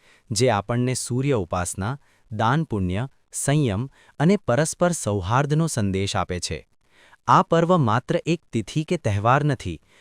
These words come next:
પરંતુ જીવનમાં સકારાત્મક પરિવર્તન અને નવી શરૂઆતનું પ્રતીક માનવામાં આવે છે. આ દિવસે સૂર્યદેવ દક્ષિણાયનમાંથી ઉત્તરાયણ તરફ જાય છે, તેથી આને પ્રકાશ, ઊર્જા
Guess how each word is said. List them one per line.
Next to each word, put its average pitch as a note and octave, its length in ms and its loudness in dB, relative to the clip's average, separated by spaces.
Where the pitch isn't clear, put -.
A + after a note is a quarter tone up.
પરંતુ D#3+ 380 4
જીવનમાં C#3 580 0
સકારાત્મક G2+ 720 -2
પરિવર્તન F#2 640 -2
અને E3 180 4
નવી A2+ 320 0
શરૂઆતનું G#2+ 680 0
પ્રતીક C3+ 460 -4
માનવામાં F2 500 -2
આવે D#2+ 180 -6
છે. - 280 -10
આ C3+ 160 6
દિવસે E3 380 0
સૂર્યદેવ C#3 600 0
દક્ષિણાયનમાંથી A2 1160 0
ઉત્તરાયણ A#2 560 0
તરફ G2+ 320 -4
જાય E2+ 240 -2
છે, - 300 -8
તેથી A2 440 -4
આને C#3+ 220 6
પ્રકાશ, G2+ 640 0
ઊર્જા C3 480 0